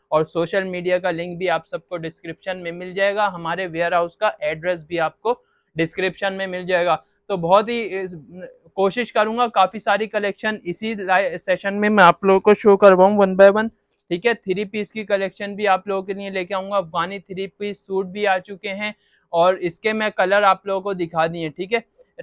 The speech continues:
टेल स्टाइल में बनी हुई ये सिल्क स्टफ पे है और जिसने डन करवाना है, पच्चीस सौ रुपये इसके प्राइस है, दो हज़ार पाँच सौ रुपये, डिलीवरी पूरे पाकिस्तान में फ्री है, ठीक है। ऑर्डर डन करवाने के लिए स्क्रीनशॉट ले लिएगा लाजमी। स्क्रीनशॉट लेके WhatsApp,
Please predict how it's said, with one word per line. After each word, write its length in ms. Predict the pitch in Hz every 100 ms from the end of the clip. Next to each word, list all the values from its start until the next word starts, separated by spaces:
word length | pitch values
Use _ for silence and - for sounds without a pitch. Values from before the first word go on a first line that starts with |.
| -
टेल 280 | 175 220 233
स्टाइल 340 | - 220 226
में 160 | 233 214
बनी 300 | 208 214 226
हुई 120 | 233
ये 340 | 240 233 233 196
सिल्क 320 | - 202 214
स्टफ 340 | 220 - 220 214 -
पे 80 | 220
है 280 | 226 226 -
और 160 | 180 185
जिसने 340 | 185 - 220
डन 240 | 175 196
करवाना 440 | 214 214 214 208 220
है, 60 | 226 -
पच्चीस 400 | 180 - 226 -
सौ 100 | 220
रुपये 220 | 220 214
इसके 240 | - 220
प्राइस 420 | 202 190 202 214
है, 120 | 226 196
दो 280 | 170 202
हज़ार 320 | 208 196 208 208
पाँच 280 | 190 180 202
सौ 100 | 226
रुपये, 320 | 220 208 226 220 _ _ -
डिलीवरी 420 | 170 196 196 233
पूरे 260 | 202 220 220
पाकिस्तान 580 | 214 185 190 - 196 196
में 160 | 202
फ्री 280 | 190 185 175
है, 100 | 143 - _ _ _ -
ठीक 140 | 190
है। 100 | 214
ऑर्डर 380 | 151 175 208 233
डन 220 | 226 233
करवाने 400 | 226 220 220 226
के 100 | 226
लिए 180 | 226 233
स्क्रीनशॉट 640 | - - 202 220 214 226 208
ले 160 | 208
लिएगा 300 | 208 220 233
लाजमी। 400 | 226 208 202 226
स्क्रीनशॉट 600 | 214 - 196 214 220 214
लेके 240 | 202 202 214
WhatsApp, 480 | 180 196 - 220